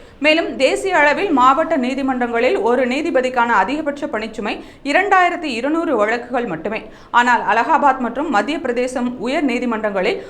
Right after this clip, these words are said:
ஒரு நீதிபதியின் பணிச்சுமை பதினைந்தாயிரம் வழக்குகளாக இருக்கின்றன என்று அதில் குறிப்பிடப்பட்டுள்ளது.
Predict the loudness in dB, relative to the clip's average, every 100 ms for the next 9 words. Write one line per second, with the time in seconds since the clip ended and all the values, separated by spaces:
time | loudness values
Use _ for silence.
0 | -10 -2 2 2 2 0 -2 0 0 0
1 | 0 -2 -4 -6 -2 -2 0 0 2 4
2 | 2 0 0 -2 -4 -2 2 2 0 -4
3 | -4 -6 -4 -4 -4 -4 -4 -6 -8 0
4 | 0 2 -2 -4 -6 -4 -6 -6 -6 -4
5 | -4